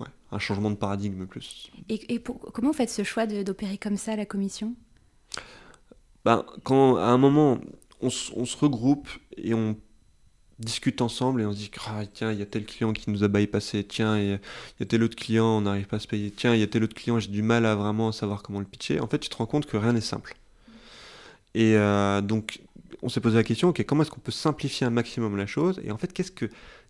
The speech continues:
Speaker 1: quel est vraiment le problème qu'on essaie de résoudre derrière ? » Et, euh, et donc, en repartant un petit peu des expériences qu'on a eues, euh, ensemble, euh, auparavant, et en reprenant ce côté simplicité, en sachant que, euh, il y a des galères, euh,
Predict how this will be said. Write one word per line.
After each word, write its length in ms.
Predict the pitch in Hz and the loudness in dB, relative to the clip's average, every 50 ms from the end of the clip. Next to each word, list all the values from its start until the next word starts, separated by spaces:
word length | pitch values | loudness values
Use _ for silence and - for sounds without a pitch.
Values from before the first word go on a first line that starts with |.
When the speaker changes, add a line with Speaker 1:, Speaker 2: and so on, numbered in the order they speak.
| _ - | _ 0
Speaker 1:
quel 160 | - 147 160 | 2 4 4
est 80 | 151 135 | 4 4
vraiment 260 | 113 117 120 127 139 | 2 2 2 2 2
le 80 | 139 | 2
problème 300 | 139 - - 127 127 131 | 0 0 0 2 2 0
qu'on 100 | 123 120 113 | 0 -2 -2
essaie 220 | 107 - - 127 | -2 -2 -2 -2
de 100 | 120 110 | 0 0
résoudre 420 | 104 104 107 104 123 - 113 107 98 | 0 0 0 -2 -2 -2 -2 -2 0
derrière ? » 460 | 101 98 95 95 107 135 170 - - _ _ _ _ _ _ _ _ _ _ - - - - - - - _ _ _ | -2 -2 -2 -2 -2 -4 -4 -8 -12 _ _ _ _ _ _ _ _ _ _ -20 -20 -20 -20 -20 -20 -20 _ _ _
Et, 200 | 123 120 120 117 | 4 6 6 8
euh, 600 | 110 107 101 101 98 98 95 95 95 92 92 95 95 - - - - _ _ _ - _ _ _ - | 6 6 4 4 2 0 -2 -4 -4 -4 -4 -4 -6 -6 -10 -14 -18 _ _ _ -20 _ _ _ -4
et 60 | 123 | 2
donc, 220 | 123 123 120 - - | 2 2 2 2 0
en 140 | - 117 120 | 0 2 6
repartant 420 | 117 143 139 165 147 - - 165 151 | 6 6 6 6 2 0 0 0 0
un 60 | 139 | 0
petit 160 | 123 - 120 | 0 -4 -4
peu 160 | - 139 131 | -2 -2 -2
des 240 | 117 107 107 101 113 | -2 -4 -4 -4 -4
expériences 400 | 110 - - - 120 123 123 - | -6 -6 -4 -2 -2 -2 -2 -4
qu'on 160 | - 117 104 | -6 -4 -2
a 80 | 104 107 | 0 0
eues, 300 | 107 113 117 117 110 101 | 2 2 2 2 2 0
euh, 60 | - - | -2 -2
ensemble, 580 | 98 104 104 - - 117 113 113 110 104 101 | -4 -6 -6 -4 -2 -2 -2 0 -2 -2 -4
euh, 220 | 98 95 95 95 95 | -4 -2 -2 -4 -4
auparavant, 680 | 98 107 101 - - 101 95 98 101 123 160 202 - - - - - - - - - - - - - - - - 110 | -6 -8 -6 -4 -4 -4 -2 -2 -2 -2 -2 -2 -4 -10 -18 -20 -20 -20 -18 -18 -18 -20 -20 -20 -20 -20 -14 -4 0
et 220 | 110 107 107 104 | 2 4 4 4
en 380 | 101 98 98 98 95 95 95 98 | 2 0 -2 -4 -4 -6 -6 -8
reprenant 400 | - - - - 117 110 113 110 | -12 -14 -4 0 2 2 2 0
ce 80 | - | -2
côté 200 | - 110 - 110 | -6 -4 -2 -2
simplicité, 880 | 104 - 113 101 - - 110 107 - - - - - 123 123 123 123 120 | -2 0 -2 -4 -4 -6 -8 -10 -10 -12 -10 0 2 4 4 4 4 2
en 100 | 110 104 | 0 -2
sachant 420 | 107 - 113 107 - - 117 117 113 | -2 -2 -2 -2 -2 -2 -2 -2 -2
que, 160 | 117 - 113 | -4 -4 -2
euh, 280 | 107 110 107 98 95 92 - - - - - - - - - | 0 2 2 0 -2 -4 -8 -14 -18 -18 -18 -18 -20 -10 -6
il 40 | 110 | -6
y 60 | 104 | -4
a 20 | - | -2
des 80 | 107 | -2
galères, 440 | 101 101 110 107 107 107 107 107 104 | 0 2 2 4 4 2 2 0 0
euh, 180 | 101 95 95 | -2 -2 -4